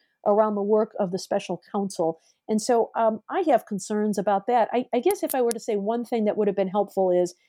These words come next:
I think the special counsel closed up shop too soon. He closed up shop, uh, at the end of last summer,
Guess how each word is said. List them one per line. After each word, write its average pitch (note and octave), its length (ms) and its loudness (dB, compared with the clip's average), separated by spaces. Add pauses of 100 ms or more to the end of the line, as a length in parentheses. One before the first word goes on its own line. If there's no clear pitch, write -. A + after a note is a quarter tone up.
(260)
I B3+ 100 4
think G#4 300 -2 (120)
the A3 200 0
special A#3+ 340 0
counsel G#3+ 320 -4
closed A3+ 340 0
up G3+ 100 2
shop - 320 -2
too F3+ 120 -4
soon. E3+ 380 -12 (480)
He C#4 120 0
closed D4 300 2
up B3+ 80 -2
shop, A3 380 2 (140)
uh, G3 360 4
at G3+ 80 -4
the A3 120 -2
end G#3+ 80 0
of G3+ 60 0
last F#3 280 -2
summer, D4+ 400 -2